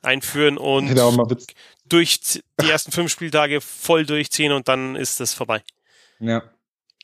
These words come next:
Speaker 2: Mag auch immer, dass dann immer automatisch da, wo der Spieler, der noch versucht, sich runterzuschleichen, dass dann da automatisch irgendwie Spieler aufstehen und sich so davor stellen.
Speaker 1: Ja, ja,
Speaker 2: Und
Speaker 1: das
Speaker 2: so.
Speaker 1: ist ein Theater. Wahnsinn.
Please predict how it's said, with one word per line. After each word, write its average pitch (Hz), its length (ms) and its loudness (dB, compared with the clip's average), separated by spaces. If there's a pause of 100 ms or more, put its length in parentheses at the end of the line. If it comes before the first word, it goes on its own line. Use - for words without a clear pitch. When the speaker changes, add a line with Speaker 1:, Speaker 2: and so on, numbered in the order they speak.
(440)
Speaker 2:
Mag 127 160 2
auch 127 120 0
immer, 127 200 4
dass 120 180 2
dann 120 340 2
immer 117 240 0
automatisch 123 600 0
da, 127 240 4
wo 131 40 -2
der 123 200 4
Spieler, 123 320 2
der 120 400 2
noch 117 200 -4
versucht, 123 280 -2
sich 117 160 -6
runterzuschleichen, 131 800 2
dass 117 160 -2
dann 120 260 0
da 113 140 2
automatisch 120 580 0
irgendwie 123 240 -4
Spieler 127 380 2
aufstehen 127 680 4
und 117 100 -2
sich 113 160 -4
so 120 80 -2
davor 117 420 2
stellen. - 640 -4 (380)
Speaker 1:
Ja, 110 100 -2
ja, 104 160 -4
Speaker 2:
Und 127 140 0
Speaker 1:
das 127 80 0
Speaker 2:
so. 113 120 4
Speaker 1:
ist 120 200 4
ein 120 240 0
Theater. 107 500 -4 (240)
Wahnsinn. 107 380 -4